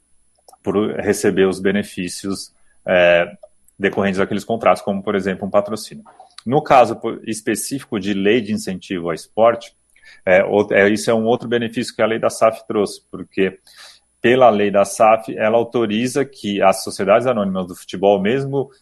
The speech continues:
sendo sociedades empresárias, né,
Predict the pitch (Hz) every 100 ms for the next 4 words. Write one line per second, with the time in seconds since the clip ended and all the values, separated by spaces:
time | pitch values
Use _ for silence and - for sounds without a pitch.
0 | _ _ _ - 113 101 95 107 - 92
1 | 95 98 87 82 90 82 87 113 104 82
2 | 101